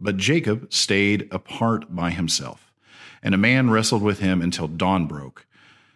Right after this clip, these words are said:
When the man saw that he couldn't defeat Jacob, he grabbed Jacob's thigh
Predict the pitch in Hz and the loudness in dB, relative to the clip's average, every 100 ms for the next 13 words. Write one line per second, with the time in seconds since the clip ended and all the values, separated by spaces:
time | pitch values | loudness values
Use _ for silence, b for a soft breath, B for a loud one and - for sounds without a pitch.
0 | b - 101 107 123 120 123 117 107 87 | b 0 2 4 4 2 2 2 2 -2
1 | 92 98 - 139 139 104 104 147 135 95 | -4 -10 -2 0 0 0 -2 0 0 0
2 | 92 113 92 - 92 80 101 107 131 110 | 0 0 -4 -4 -4 -2 0 0 0 0
3 | 107 110 107 - 85 82 82 | 0 0 -4 -2 0 0 -2